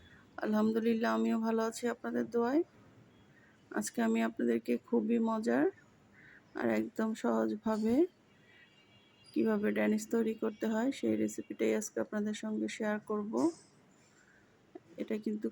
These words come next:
খুবই মজা খেতে আর একদম খুবই অল্প উপকরণে কিন্তু এই ড্যানিশটা বানানো যায়।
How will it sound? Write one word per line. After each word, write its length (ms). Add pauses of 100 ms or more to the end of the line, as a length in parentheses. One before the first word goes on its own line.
খুবই 320 (160)
মজা 300 (120)
খেতে 340 (520)
আর 180 (160)
একদম 360 (160)
খুবই 260 (120)
অল্প 160 (140)
উপকরণে 480 (120)
কিন্তু 220 (100)
এই 40 (1120)
ড্যানিশটা 540
বানানো 340 (120)
যায়। 200